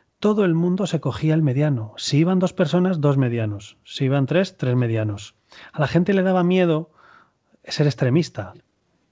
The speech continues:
irse al grande o al pequeño. Me cojo el del medio. Como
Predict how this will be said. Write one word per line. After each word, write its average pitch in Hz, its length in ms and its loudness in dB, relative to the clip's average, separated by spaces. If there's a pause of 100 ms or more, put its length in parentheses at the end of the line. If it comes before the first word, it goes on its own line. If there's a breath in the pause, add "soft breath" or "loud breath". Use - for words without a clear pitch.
irse 139 360 -2
al 117 260 0
grande 170 400 0
o 135 80 0
al 113 100 -2
pequeño. 120 540 -2
Me 175 100 -4
cojo 208 220 -2
el 127 60 -2
del 113 100 -4
medio. 110 380 -6 (520 loud breath)
Como 139 460 2